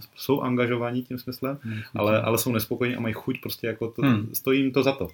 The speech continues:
Speaker 1: Jo? A podle mě tyhle lidi je potřeba vyslyšet,
Speaker 2: Hmm.
Speaker 1: protože jim na tom záleží. Jo? Kdyby jim na tom nezáleželo, ti to ani neřeknu.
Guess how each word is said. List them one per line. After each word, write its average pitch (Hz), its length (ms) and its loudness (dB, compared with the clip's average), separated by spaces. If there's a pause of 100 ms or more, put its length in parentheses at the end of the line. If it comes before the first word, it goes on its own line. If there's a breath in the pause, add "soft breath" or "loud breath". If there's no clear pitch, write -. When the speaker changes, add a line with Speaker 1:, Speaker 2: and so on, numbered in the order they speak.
(120)
Speaker 1:
Jo? 98 200 -10 (500 loud breath)
A - 80 -12
podle 104 200 -4
mě 107 120 -2
tyhle 107 220 0
lidi 104 200 0
je 107 120 4
potřeba 104 540 -4
vyslyšet, 98 520 -6 (560 loud breath)
Speaker 2:
Hmm. 117 360 4
Speaker 1:
protože 104 320 -4
jim 107 80 0
na 104 80 -2
tom 113 140 -2
záleží. 101 460 2 (140)
Jo? 90 140 -6
Kdyby 98 180 -6
jim 104 60 -4
na 104 60 -4
tom 107 120 -4
nezáleželo, 95 480 0
ti 98 100 -6
to 98 60 -6
ani 95 120 -4
neřeknu. 87 420 -4